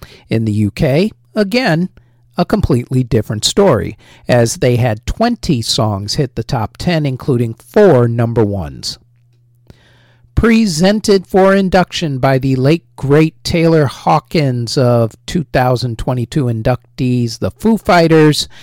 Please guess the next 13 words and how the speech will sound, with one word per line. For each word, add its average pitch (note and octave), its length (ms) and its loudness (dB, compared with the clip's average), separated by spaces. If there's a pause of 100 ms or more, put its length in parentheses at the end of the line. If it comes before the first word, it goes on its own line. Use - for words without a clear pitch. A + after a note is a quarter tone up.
(360)
and F#3 380 0
Dave B2 340 2
Grohl D#3 500 4
of A2 120 0
the G#2+ 100 0
Foo A#2 220 -2
Fighters, A#2 540 -2
and B2 120 0
also A2+ 440 0
two - 180 -6
thousand F#2+ 440 -6
fourteen A3+ 680 -4
inductees, A2+ 760 -4